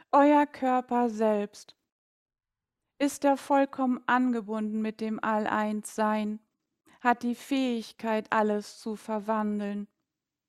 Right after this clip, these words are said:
Jeder einzelne von euch, jedes Menschwesen an sich,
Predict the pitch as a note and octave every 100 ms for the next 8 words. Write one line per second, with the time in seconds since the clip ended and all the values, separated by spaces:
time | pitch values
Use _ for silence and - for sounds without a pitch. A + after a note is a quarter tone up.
0 | _ _ _ - C4+ D4 C#4+ - B3+ A#3+
1 | A3+ - G#3+ G#3 G#3 - A3 G#3 - A3+
2 | A3+ - C4+ C#4+ C4+ - B3+ C#4+ D#4 -
3 | A3 G#3+ G3 G#3 - G#3+ G#3 G#3 A#3 -